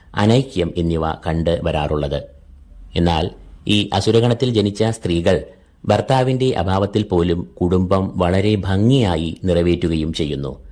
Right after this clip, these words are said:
അതുകൊണ്ട് തന്നെ ഈ നക്ഷത്രങ്ങളിൽ ജനിച്ച സ്ത്രീകൾ പൊതുവെ ഭർത്താക്കന്മാരുടെ മേൽ ഒരു ആധിപത്യം പുലർത്തുന്നത് കാണാറുണ്ട്. പ്രത്യേകിച്ചും സ്ത്രീകൾ അസുരഗണത്തിലും പുരുഷൻ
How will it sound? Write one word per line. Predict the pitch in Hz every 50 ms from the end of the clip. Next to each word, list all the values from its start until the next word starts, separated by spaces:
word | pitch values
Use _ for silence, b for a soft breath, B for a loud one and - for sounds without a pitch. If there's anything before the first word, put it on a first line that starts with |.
| b b b b b b b
അതുകൊണ്ട് | 110 117 120 123 120 110 104 101
തന്നെ | 95 95
ഈ | 95 101 - 104 107 107
നക്ഷത്രങ്ങളിൽ | 104 92 - - 98 - 98 98 95 98 101 95
ജനിച്ച | 95 87 87 85 -
സ്ത്രീകൾ | 95 - - 85 82 82 82 78 76 - - b b b b b -
പൊതുവെ | 101 101 104 101 107 107 104 -
ഭർത്താക്കന്മാരുടെ | 101 98 92 95 - - 113 113 - 120 120 120 120 117 117 113 113 123 120
മേൽ | 107 95 98 95 85 85 - - - -
ഒരു | 98 98 104 107 - -
ആധിപത്യം | 98 101 107 113 120 147 139 131 92 90 - 92 90 90 - - -
പുലർത്തുന്നത് | - 92 90 90 90 - 98 95 87 82 76 82 78 - -
കാണാറുണ്ട്. | 85 78 76 76 73 73 73 69 67 71 - b b b b b b b b b b b -
പ്രത്യേകിച്ചും | 87 - - 92 85 78 78 - 92 98 123 135 147 -
സ്ത്രീകൾ | - - - 92 92 87 92 90 90 -
അസുരഗണത്തിലും | 87 - 87 85 82 87 85 82 - 92 95 107 131 135 b b b b b b _
പുരുഷൻ | 117 117 123 127 - 135 110 98 95